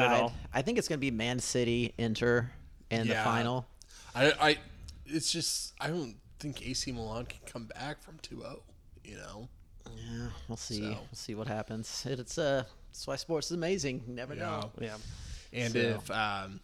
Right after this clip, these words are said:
Speaker 3: and if A C
Speaker 2: But
Speaker 3: Milan moves on, uh, Ibrahimovic isn't gonna get a ring or anything.
Speaker 2: They
Speaker 3: He's
Speaker 2: kept
Speaker 3: not,
Speaker 2: showing him in the
Speaker 3: yeah.
Speaker 2: broadcast. Man, it was
Speaker 1: Oh, yeah.
Speaker 2: all game. They're like, "Okay, there's Ibrahimovic." He's,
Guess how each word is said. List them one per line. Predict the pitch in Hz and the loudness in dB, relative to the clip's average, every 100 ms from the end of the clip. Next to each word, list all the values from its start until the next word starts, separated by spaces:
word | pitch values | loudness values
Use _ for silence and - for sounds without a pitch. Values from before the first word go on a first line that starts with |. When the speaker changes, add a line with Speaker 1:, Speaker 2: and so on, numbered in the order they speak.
| - - | -16 -12
Speaker 3:
and | 120 110 | -8 -6
if | 104 | -6
A | 110 110 | -6 -2
C | - | 2
Speaker 2:
But | 113 | 2
Speaker 3:
Milan | 104 101 101 | 2 -4 -4
moves | 101 98 104 | -4 -6 -6
on, | 101 101 98 98 98 107 - - - | -6 -4 -4 -6 -8 -12 -16 -14 -10
uh, | - - - - - - - - - - - - | -8 -8 -10 -16 -18 -16 -16 -16 -18 -20 -14 -10
Ibrahimovic | 120 120 110 107 101 104 101 - | -6 -6 -4 -6 -6 -8 -8 -8
isn't | 110 - 117 | -10 -10 -10
gonna | 113 | -10
get | 113 113 | -8 -8
a | |
ring | 113 113 117 113 | -6 -6 -8 -6
or | 110 | -6
anything. | 117 120 123 127 | -8 -8 -4 0
Speaker 2:
They | |
Speaker 3:
He's | 127 | 4
Speaker 2:
kept | 160 | 4
Speaker 3:
not, | 120 | 4
Speaker 2:
showing | - 143 143 | 8 8 8
him | 143 127 | 6 6
in | |
the | 117 | 4
Speaker 3:
yeah. | 107 | 4
Speaker 2:
broadcast. | 117 123 - 127 117 147 | 4 4 2 2 2 0
Man, | 151 147 131 | 2 2 0
it | 135 | 0
was | 127 107 | -2 -4
Speaker 1:
Oh, | |
yeah. | 78 | 0
Speaker 2:
all | 127 135 143 | 4 6 4
game. | 135 131 139 113 | 4 2 2 0
They're | 113 | 0
like, | 110 117 | -2 -2
"Okay, | 131 131 113 | 0 2 2
there's | 120 117 127 | 0 -2 -2
Ibrahimovic." | 131 120 123 113 104 110 107 | -2 -2 -2 -2 -2 -2 -4
He's, | - 135 113 - | -8 -6 -6 -6